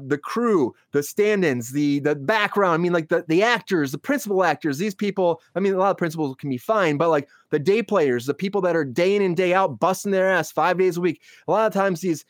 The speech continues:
crew members and these actors, they'll go up to multiple programs every day. So they'll be on one show Monday, different show Tuesday, different show by Friday, you know? That's kinda how it works. You can jump around a lot. Now, if everything shuts down,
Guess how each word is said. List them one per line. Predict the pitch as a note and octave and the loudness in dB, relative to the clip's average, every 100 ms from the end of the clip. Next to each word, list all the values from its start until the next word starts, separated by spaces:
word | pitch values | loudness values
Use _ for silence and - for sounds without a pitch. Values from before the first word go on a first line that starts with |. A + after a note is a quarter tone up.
| _ | _
crew | - G#3+ | -4 0
members | G3+ G3 G3 E3+ | 0 2 0 -2
and | D3+ F#3 G3+ | -2 0 2
these | F#3+ D#3+ | 0 0
actors, | D#3 F#3+ F#3+ F3+ C3+ | -2 -2 -2 -4 0
they'll | D#3+ | -2
go | D#3+ E3 E3+ | 0 0 0
up | F3 | -2
to | C#3+ | -2
multiple | C#3+ D#3+ E3+ | 0 0 -4
programs | - F#3 F#3+ E3+ A#2+ - _ - | -2 -2 0 -2 -4 -8 _ -4
every | C#3 F3 | -2 0
day. | E3+ F#3 | 0 0
So | - | 0
they'll | D3+ | -2
be | B2+ | 0
on | E3 D3 | 0 0
one | C#3+ F3+ | 0 -2
show | - G3+ | -2 0
Monday, | F#3 F#3+ F#3+ | 2 2 0
different | F#3 E3 G3+ | 0 -2 -4
show | F3+ G#3 | -2 0
Tuesday, | F#3 G3 G3 F3 G3 F3+ - - | 0 -2 -4 0 -2 -2 -8 -4
different | G3 G#3+ | -2 -2
show | F#3+ G#3+ | 0 0
by | F#3 F#3+ | 2 0
Friday, | - F#3 E3 A#2 | 0 0 2 0
you | G#2 C#3 | 0 0
know? | D3+ E3 _ _ - - | 0 -2 _ _ -10 -2
That's | F#3 F#3 | -2 0
kinda | G3 F#3 | -2 0
how | E3 E3+ | 0 0
it | D3 | 2
works. | G3 D#3 - | 0 -2 -6
You | E3+ | -6
can | E3 | -4
jump | C3 F#3 F3 | -2 -2 0
around | D#3+ F3 | 0 2
a | E3 | 0
lot. | C#3+ G3+ D#3+ - _ - | 0 2 0 -4 _ -6
Now, | C3+ | -2
if | |
everything | F3 F#3 F3 D#3 | 0 0 0 -4
shuts | - F#3 - | -2 -4 -2
down, | - A#3+ G#3+ D3 D3 | -2 0 2 0 -2